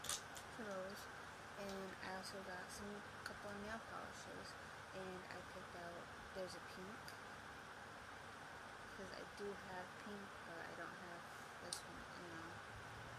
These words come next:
And then orange. I have orange, but it's not dark orange, so this would be great for Halloween. Um, and,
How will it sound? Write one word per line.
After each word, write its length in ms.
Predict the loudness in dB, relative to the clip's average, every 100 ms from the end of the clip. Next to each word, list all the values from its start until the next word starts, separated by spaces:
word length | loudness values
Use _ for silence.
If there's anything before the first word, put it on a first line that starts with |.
| 0
And 100 | 0
then 140 | 2 0 0
orange. 380 | 0 0 0 -2 -2 -2
I 40 | 2 2
have 80 | 2 0
orange, 360 | 2 4 2 2
but 100 | 2 0
it's 140 | 2
not 160 | 0 0 0
dark 160 | 0 0 -2
orange, 240 | 0 0 0 -2
so 100 | 2 2 2 0 -2 0
this 160 | 0 0
would 80 | -2
be 60 | 0
great 220 | 2 2 0 -2
for 80 | 0 0 0 0
Halloween. 460 | 0 0 0 0 0 -2 -2 -2 -2 -2 -2 2
Um, 720 | 4 4 2 0 0 0 -2 -2 -2 -2 -2 -2 -2 0
and, 880 | 2 4 4 4 2 2 0 0